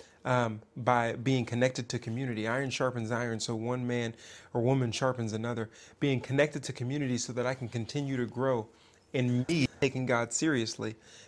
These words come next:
because that filters itself through to the family. Psalms one twenty-eight goes on to talk about the family,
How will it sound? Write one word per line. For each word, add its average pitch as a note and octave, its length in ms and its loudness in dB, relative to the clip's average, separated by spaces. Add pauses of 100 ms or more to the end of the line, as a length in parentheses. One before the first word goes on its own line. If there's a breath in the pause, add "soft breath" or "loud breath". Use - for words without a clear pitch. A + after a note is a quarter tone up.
because C3 320 2 (140)
that D3 300 8 (120)
filters C3+ 400 2
itself B2+ 460 -2
through C3 140 -2
to B2+ 120 -4
the A2+ 100 -2
family. A#2+ 420 -2 (200)
Psalms B2 300 4
one B2 160 2
twenty-eight C3 400 2
goes B2+ 180 6
on C3 120 6
to A#2+ 60 2
talk B2+ 200 -2
about A2+ 240 -2
the G#2+ 60 -14
family, A#2 420 -6